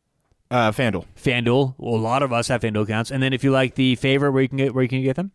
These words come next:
Speaker 1: D K, DraftKings.
Speaker 2: DraftKings. And there's a bunch of other places that, that have, you know, all those in between. But that's just the best price right now. Okay, let's get to the handicap. My pick is under forty-nine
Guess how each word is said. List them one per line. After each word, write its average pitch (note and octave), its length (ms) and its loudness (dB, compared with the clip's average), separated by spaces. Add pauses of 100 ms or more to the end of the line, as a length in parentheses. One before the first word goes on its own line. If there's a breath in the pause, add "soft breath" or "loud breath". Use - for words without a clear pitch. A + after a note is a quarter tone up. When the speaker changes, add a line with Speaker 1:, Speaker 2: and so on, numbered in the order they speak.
(100)
Speaker 1:
D A#2 140 0
K, G2 180 0
DraftKings. F#2+ 600 -8
Speaker 2:
DraftKings. D#3+ 500 0
And G#3+ 380 0
there's F3+ 160 0
a E3 40 0
bunch A#3+ 380 2
of G3+ 60 4
other D#3+ 120 2
places C#3+ 440 0
that, C#3 240 2
that C3+ 160 0
have, C#3 420 0
you C3 80 2
know, B2 160 2
all B2+ 220 2
those A#2+ 200 0
in A#2 60 -4
between. A2 320 -2
But A2 100 -2
that's B2+ 200 -2
just C3+ 180 -4
the A#2+ 340 0 (300 loud breath)
best A#2+ 240 -2
price A#2+ 180 0
right A2+ 120 -2
now. G2+ 140 -4
Okay, D3 200 -2 (340 loud breath)
let's D3+ 140 -2
get D#3+ 120 0
to C#3 60 -4
the C#3+ 80 2
handicap. C3 360 -2
My C3 140 0
pick A#3+ 600 0
is D3+ 260 2 (140)
under G3+ 680 0 (340)
forty-nine C#3+ 1080 0